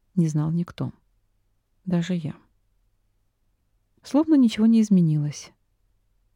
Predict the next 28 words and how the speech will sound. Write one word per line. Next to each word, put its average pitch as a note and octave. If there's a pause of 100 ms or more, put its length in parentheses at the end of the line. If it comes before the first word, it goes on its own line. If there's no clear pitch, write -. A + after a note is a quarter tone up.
(140)
Осенью G#3+
она E3+
пришла F#3
учиться G3
на D#3
первый D#3+
курс. - (680)
Новые B3
сокурсники -
не F#3+
особо A#3+
запомнили, E3+
как E3+
она D3+
выглядела D#3
на D#3
вступительных D#3
экзаменах, A3 (540)
и G#3
её C#4
лёгкая B3+
округлённость G3+
не A3+
вызывала F#3
никаких F3
посторонних F3
заинтересованных D#3
взглядов. C#3+